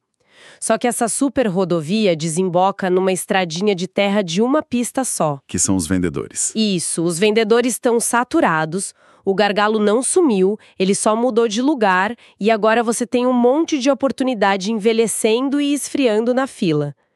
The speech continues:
Speaker 1: E a média do tempo geral ainda parece boa por causa da I A. Como resolve isso?
Speaker 2: A solução é parar de olhar pra média. A média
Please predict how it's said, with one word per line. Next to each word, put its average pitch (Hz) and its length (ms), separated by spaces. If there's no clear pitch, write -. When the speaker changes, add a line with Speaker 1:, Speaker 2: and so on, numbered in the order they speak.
Speaker 1:
E 202 120
a 208 80
média 220 480
do 185 120
tempo 180 360
geral 185 400
ainda 233 260
parece 247 440
boa 226 420
por 269 220
causa 240 380
da 269 140
I 302 140
A. 185 220
Como 330 260
resolve 190 580
isso? 139 320
Speaker 2:
A - 80
solução 110 420
é 135 60
parar 135 360
de 123 80
olhar 127 140
pra 123 120
média. 76 380
A 92 80
média 127 440